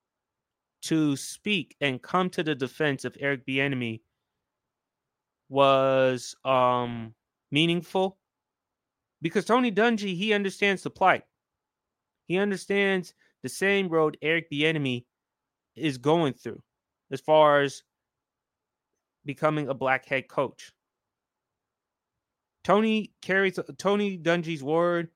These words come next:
his, uh, carries a lot of weight. He's in the Pro Football Hall of Fame. So Tony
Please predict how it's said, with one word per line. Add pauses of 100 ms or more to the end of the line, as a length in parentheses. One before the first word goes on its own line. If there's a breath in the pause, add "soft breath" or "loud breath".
(260)
his,
uh,
carries
a
lot
of
weight. (560)
He's
in
the
Pro
Football
Hall
of
Fame. (2750)
So
Tony